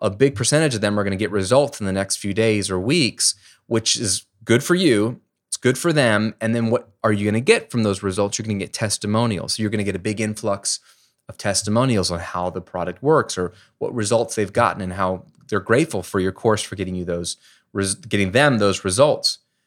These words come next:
When you get all those testimonials, that can help you improve the sales page.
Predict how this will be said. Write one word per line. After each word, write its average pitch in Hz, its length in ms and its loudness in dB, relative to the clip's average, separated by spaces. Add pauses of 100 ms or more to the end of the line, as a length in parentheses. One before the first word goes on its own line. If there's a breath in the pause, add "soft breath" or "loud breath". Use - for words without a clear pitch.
(220)
When 131 220 4
you 165 120 4
get 160 260 6
all 151 220 8
those 151 180 4
testimonials, 156 1080 4
that 170 260 2
can 170 160 0
help 139 340 2
you 139 80 -2
improve 123 720 0
the 104 100 -2
sales 95 440 0
page. 165 560 -2